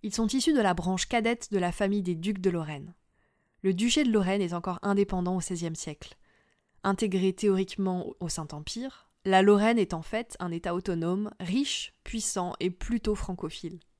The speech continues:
Depuis la fin du quinzième siècle, le duc de Lorraine est considéré comme un grand chef de guerre. En mille quatre cent soixante-dix-sept, le jeune René deux de Lorraine écrase sous les murs de Nancy Charles le Téméraire,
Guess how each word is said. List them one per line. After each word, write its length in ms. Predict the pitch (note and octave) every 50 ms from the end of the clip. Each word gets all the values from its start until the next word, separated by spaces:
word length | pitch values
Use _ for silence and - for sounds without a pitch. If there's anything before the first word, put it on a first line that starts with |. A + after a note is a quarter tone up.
| _ _ _ _ _ _ _ _ _ _ _ _ _ _ _ _ _ _ _ _ _ _ _ _ _ _ -
Depuis 200 | G#3 G3 - A3+
la 100 | A3+ A#3
fin 160 | A3+ - C#4
du 100 | C4 A3+
quinzième 360 | G#3 - F#3 F#3 F3 F3 D#3+ D#3+
siècle, 420 | - - F3+ F#3+ - - - _ _ _ _ _ _ -
le 100 | - G#3
duc 220 | F#3+ G#3+ B3 A3+
de 80 | G#3+ A3+
Lorraine 400 | G#3+ G#3 G3 F3+ F#3 F#3 G3+ G#3
est 60 | F#3
considéré 500 | - - F#3 - - F#3+ F3+ F3 G#3 A3+
comme 160 | - A3+ F#3+
un 80 | E3+ F3
grand 280 | E3 E3+ E3 F3 F#3+ F#3+
chef 200 | - G#3 F#3 E3+
de 100 | F3 E3
guerre. 380 | D#3 - C#3+ D3 - - - _ _ _ _ _ _ _ _ _ _ _ _ -
En 80 | F3+ E3
mille 180 | E3+ F#3 G3
quatre 160 | - G3 F3+
cent 120 | - F3 E3
soixante-dix-sept, 760 | - F3+ E3+ - D#3+ D#3+ D#3+ D#3 - - A3 B3+ - - - - - -
le 160 | F#3 F3+ F#3
jeune 260 | F3 G3 G3 F#3+ F3+ -
René 340 | - E3 D#3 F#3 G3+ G#3 G3+
deux 160 | F#3+ F#3+ G3
de 80 | F3 F3
Lorraine 540 | E3 D#3+ D#3+ D#3 D#3+ F3 F#3+ G#3+ A3 A3+ - -
écrase 520 | F#3 F3 - - - F#3+ F3 F3 E3 D3+
sous 220 | D#3 - - - B3+
les 120 | B3 A3
murs 200 | G3 F#3+ G3 F3+
de 100 | E3+ E3
Nancy 560 | D#3 D3+ D3+ D#3+ - - - F#3 F3 F3 - _ _
Charles 360 | - - - - G3 F#3 F#3 E3+
le 80 | E3
Téméraire, 640 | - - D#3+ D3 D3 D3+ D#3 F#3 G#3+ B3+ - - -